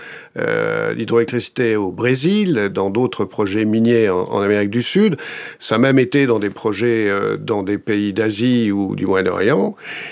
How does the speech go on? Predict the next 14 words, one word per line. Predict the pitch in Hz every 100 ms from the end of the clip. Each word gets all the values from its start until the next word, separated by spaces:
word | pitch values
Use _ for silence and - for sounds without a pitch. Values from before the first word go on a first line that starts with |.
| -
Et, | 160 175 196 - 151
euh, | 127 123 120 113 110 107 110 -
c'est | - 131
vrai | 117 156 160
qu'on | - 139 147 139 120
est | 117 -
très | 175 147
appelé, | 139 - 151
par | 151 123 110
exemple, | 107 131 143 131
dans, | 110 120 127 135 - -
euh, | 107 101 101 101 113
les, | 107 101 104 104 101 101 98
euh, | 107 104 104